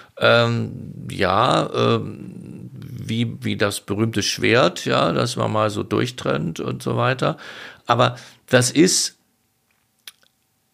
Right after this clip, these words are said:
im Heft, Sie hatten es kurz vorhin erwähnt, also Michael Triegel, der jetzt den großartigen, äh, Altar, das großartige Altarretabel im Naumburger Dom gemalt hat,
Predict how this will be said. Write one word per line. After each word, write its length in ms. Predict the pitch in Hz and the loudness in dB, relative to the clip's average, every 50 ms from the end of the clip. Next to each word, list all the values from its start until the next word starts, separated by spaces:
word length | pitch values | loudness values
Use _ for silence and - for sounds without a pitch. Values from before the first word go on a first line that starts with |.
| _ | _
im 120 | - 113 104 | 0 2 4
Heft, 300 | 110 127 143 147 - - | 4 4 4 2 2 0
Sie 100 | 123 113 | 2 2
hatten 120 | 110 107 | 2 0
es 120 | 104 - - | 0 0 2
kurz 260 | - 139 139 - - | 4 4 4 2 0
vorhin 280 | - 127 120 120 120 | 0 2 2 2 2
erwähnt, 540 | - - 101 95 107 110 117 131 156 151 143 | 0 0 -2 0 0 2 2 2 0 0 0
also 200 | - 117 107 107 | -2 0 0 0
Michael 320 | 104 113 - - 101 101 - | -2 -2 -2 0 0 0 -2
Triegel, 400 | - - 131 135 139 135 131 117 | -2 -2 0 0 2 0 2 2
der 180 | 117 110 104 | 2 2 2
jetzt 400 | 104 101 104 101 - - - - | 2 0 -2 -2 -4 -6 -6 -4
den 320 | - 101 101 101 98 101 - | -4 -6 -6 -6 -8 -10 -6
großartigen, 720 | 110 107 110 127 123 - - 110 107 110 101 - - - | 0 2 2 2 2 2 0 0 0 -2 -4 -6 -6 -8
äh, 400 | - 110 101 101 101 98 98 98 92 - - - | -6 -4 -2 -2 0 0 -2 -4 -6 -8 -12 -6
Altar, 560 | - 98 98 - - - 110 110 117 117 113 113 110 - - 110 104 - | -4 -4 -4 -2 -2 -2 0 2 2 2 0 -2 -4 -4 -4 -4 -2 0
das 240 | - 104 - - - | 0 -2 -2 -4 -4
großartige 500 | - 107 113 - 110 107 107 107 101 101 | -4 -2 -2 -2 -2 -4 -2 -2 -2 -4
Altarretabel 720 | 98 - - 107 107 107 107 104 - 110 107 104 107 107 | -4 -4 -4 -4 -4 -2 -4 -4 -2 -2 0 0 0 -2
im 80 | 101 | -4
Naumburger 420 | 101 101 101 98 98 101 95 98 95 | -4 -2 -2 -2 -2 -2 -4 -4 -2
Dom 220 | 101 101 104 113 | -2 -2 -2 -2
gemalt 360 | 117 117 117 117 113 113 113 | -2 -2 0 0 0 0 0
hat, 160 | - 117 113 | 0 -2 -2